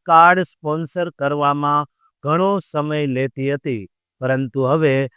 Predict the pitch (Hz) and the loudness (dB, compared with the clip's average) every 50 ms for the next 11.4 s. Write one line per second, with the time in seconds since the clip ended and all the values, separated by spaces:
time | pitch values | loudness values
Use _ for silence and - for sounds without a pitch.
0 | _ _ _ - 127 127 123 123 135 156 175 165 156 147 143 143 143 139 - - | _ _ _ -2 0 0 2 2 2 2 4 4 4 4 4 2 0 -2 -6 -6
1 | - 165 170 180 175 160 185 190 196 190 196 190 180 - - 156 147 147 143 143 | -4 -4 -4 -4 -4 -4 -2 -2 0 0 0 -2 -4 -4 -6 -6 -4 -2 -2 -4
2 | 143 131 127 123 113 127 139 139 143 143 143 127 120 120 120 123 127 120 - 131 | -4 -4 -6 -6 -4 -2 -2 0 0 0 0 -2 -2 -4 -4 -6 -8 -8 -10 -8
3 | 131 117 101 92 - _ _ _ _ _ _ - 135 139 123 139 156 143 151 170 | -6 -6 -8 -8 -14 _ _ _ _ _ _ 0 0 0 0 0 -2 -2 0 -2
4 | 185 - - 196 196 175 160 180 - 185 170 185 185 196 202 208 196 - _ _ | -2 2 4 4 4 6 6 6 4 4 4 0 -2 -2 -2 -2 -4 -6 _ _
5 | _ - 160 170 185 196 202 196 208 - 226 220 220 220 - - 165 160 160 156 | _ -10 -8 -4 -2 -2 -2 -2 -2 -2 -4 -4 -4 -4 -6 -4 -4 -4 -4 -4
6 | 139 - 160 160 165 165 170 170 160 151 139 139 139 143 143 143 123 - 131 131 | -10 -10 -6 -4 0 0 0 0 0 -2 -2 -2 2 2 2 0 0 -4 -6 -6
7 | 127 131 135 120 - 160 165 170 165 165 147 139 131 127 123 123 123 123 - _ | -6 -6 -8 -4 0 2 2 2 2 2 0 0 0 -2 -4 -6 -8 -8 -12 _
8 | _ _ _ _ - - 151 160 180 196 196 208 202 - 156 147 143 147 147 151 | _ _ _ _ -4 0 2 2 4 2 2 -2 -4 -2 0 2 2 4 2 2
9 | 143 - 143 135 131 131 131 131 123 - - 180 170 180 - - 151 139 127 127 | 0 -2 -2 -2 -2 -2 -6 -8 -8 -6 -2 2 2 2 2 0 -4 -4 -4 -4
10 | 123 113 117 _ _ _ _ _ - 151 156 165 175 185 165 - _ - 190 196 | -6 -8 -14 _ _ _ _ _ -4 0 2 4 4 2 0 0 _ 0 0 2
11 | 180 160 135 147 170 196 220 233 | 0 0 -2 0 2 2 2 2